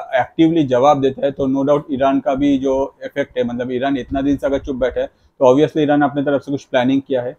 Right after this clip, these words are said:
कि आगे जाके Israel के साथ कैसे लड़ना है। जब वो आगे आके अचानक से Israel के ऊपर attack किया है, तब no doubt Iran के पास भी बहुत सारा backup है, जो backup वो यूज़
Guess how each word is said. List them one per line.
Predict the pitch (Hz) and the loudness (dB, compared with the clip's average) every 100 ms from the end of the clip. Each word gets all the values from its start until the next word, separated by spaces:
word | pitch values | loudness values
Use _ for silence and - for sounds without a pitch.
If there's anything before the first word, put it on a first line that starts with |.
| _ _ - | _ _ -6
कि | |
आगे | 127 127 143 | 0 4 4
जाके | 139 135 135 | 2 2 0
Israel | 123 131 127 | 2 2 0
के | 127 | -2
साथ | 127 127 | -4 -2
कैसे | 123 110 | -2 -2
लड़ना | 135 127 120 | 0 0 -2
है। | 123 131 120 | -8 -12 -4
जब | 131 127 | 0 4
वो | 143 | 2
आगे | - 123 131 175 - | 4 2 2 0 0
आके | 127 135 165 139 - | 0 2 0 0 -2
अचानक | 127 143 151 160 | -4 0 0 0
से | 180 143 | -2 -2
Israel | 123 131 135 | 2 2 2
के | 143 | -2
ऊपर | 135 143 | -2 -4
attack | 117 110 151 | -4 2 2
किया | - 120 | 2 -6
है, | 117 - _ - | -6 -8 _ -2
तब | 139 | 2
no | 147 151 | 4 6
doubt | 170 180 156 | 4 4 2
Iran | 143 151 151 | 4 4 2
के | |
पास | 143 156 139 | 2 2 2
भी | 151 | 2
बहुत | 127 139 | 4 2
सारा | 147 147 | 2 4
backup | 135 135 139 - | 4 2 -2 -4
है, | 170 | -8
जो | 127 131 143 | -4 0 4
backup | 143 139 147 | 4 4 0
वो | 151 135 | 2 2
यूज़ | 135 147 | 2 0